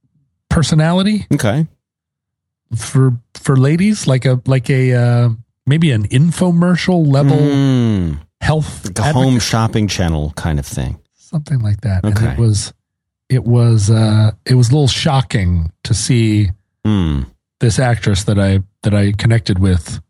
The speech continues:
Speaker 1: sort of on there selling pills,
Speaker 2: Yeah.
Speaker 1: selling, you know,
Speaker 2: Well,
Speaker 1: like,
Speaker 2: she gotta
Speaker 1: total
Speaker 2: do something. I mean, that Taxi money probably ran out a long time ago.
Speaker 1: I guess, although I wish I had a taste of that Taxi money.
Speaker 2: Yeah, I know it.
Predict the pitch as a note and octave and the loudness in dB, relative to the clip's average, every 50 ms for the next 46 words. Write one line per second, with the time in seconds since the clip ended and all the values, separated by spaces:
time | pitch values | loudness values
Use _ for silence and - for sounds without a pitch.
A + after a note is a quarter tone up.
0 | _ _ _ _ _ _ _ _ _ _ _ _ _ _ _ _ - - - A#2 | _ _ _ _ _ _ _ _ _ _ _ _ _ _ _ _ -8 -2 0 2
1 | G#2+ G2+ G#2+ A2 A2+ A2 G#2+ G#2 G2 - - - B2 A2 G#2+ G#2+ G#2+ G2+ G2 G2 | 2 2 2 2 2 2 2 2 2 0 0 0 0 0 2 2 2 2 2 2
2 | G2 G2 F#2+ F#2+ F#2 E2 - _ _ _ _ _ _ _ _ _ _ _ _ _ | 2 2 4 2 2 0 -2 _ _ _ _ _ _ _ _ _ _ _ _ _
3 | - - C3 A#2 G#2 F#2+ F2 E2+ F2 - - - - - - F#2+ F#2 F#2+ F2+ F2+ | -2 0 2 2 2 2 0 0 -2 -4 -8 -12 -10 -6 -2 0 0 2 2 2
4 | B2+ B2 A2+ A2 A#2 A2+ A#2 G#2+ G#2 G#2+ G#2+ G#2 G2+ G2+ G2+ G2+ G2 - F3+ - | 2 2 2 0 0 0 0 2 2 2 2 2 2 2 0 0 0 -4 -2 0
5 | C3+ C3 B2+ A#2+ - F#3 - - C3 C#3+ E3+ D#3+ - G#2 F#2+ G2 G2+ G#2 G2+ G#2+ | 2 2 2 2 0 -2 -2 -2 0 0 0 0 0 0 0 2 2 2 2 0
6 | A#2 A2+ - - - D3 - - B2+ A2 G#2 G2 F#2+ F#2 E2 - G#2+ G#2+ F#2+ F2+ | 0 -2 -4 -4 -2 -2 -2 0 0 2 2 2 0 0 -2 -2 -2 -2 -2 -2
7 | E2+ E2+ F2 F2 E2+ F2 F2 F2+ D#2+ D2+ D#2 D#2+ D#2+ D#2+ D2 - E2 D#2+ D#2 D#2 | -2 -2 -2 0 0 0 0 0 -2 -2 -2 0 -2 -2 -2 -2 -2 0 0 0
8 | C#2+ C#2+ C#2 C#2+ C#2+ - _ _ _ _ - D#2+ D#2+ D2+ C2+ D#2 F#2+ F#2 D#2+ D#2 | -2 -2 -4 -4 -6 -8 _ _ _ _ -6 -4 -4 -2 -2 -2 0 0 0 0
9 | - F2+ E2 E2 E2+ E2 E2 F2 F#2 F2+ - F#2 F#2 F2 E2 C#2+ C#2 D2 - D#2 | 0 0 0 2 2 2 2 2 2 2 2 0 2 2 2 0 0 -2 0 -2
10 | D2 - - - D2 C#2 C2+ - - - E2 - - - - - C#2 C#2+ D2 D2+ | -2 0 0 0 0 0 0 -2 -2 -2 -2 -2 -2 -2 0 0 2 2 2 2
11 | D#2+ D#2+ D#2+ E2 D#2+ D#2 D2+ D#2+ E2+ E2 D#2+ D#2+ - | 2 2 2 0 0 -2 -2 0 0 0 -2 -4 -6